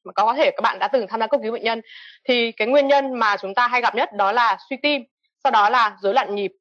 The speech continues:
Những nguyên nhân về mạch máu, những nguyên nhân về ngoài tim, các biến chứng xung quanh phẫu thuật, ờ, các vấn đề về nguyên nhân tim mạch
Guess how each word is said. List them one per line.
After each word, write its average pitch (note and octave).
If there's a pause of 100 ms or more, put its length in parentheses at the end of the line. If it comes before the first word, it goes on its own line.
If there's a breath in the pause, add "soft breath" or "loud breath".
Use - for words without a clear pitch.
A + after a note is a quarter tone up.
(440)
Những B3+
nguyên D#4
nhân C#4+
về A3
mạch G3
máu, G3+
những A#3+
nguyên B3+
nhân B3+
về G#3
ngoài G3
tim, C4
các C#4 (760)
biến G#3+
chứng A#3+ (400)
xung C#4+
quanh C#4
phẫu -
thuật, C4+ (500 loud breath)
ờ, G#3
các C#4
vấn A#3
đề A#3+
về G3
nguyên A3+
nhân B3+
tim C#4
mạch A#3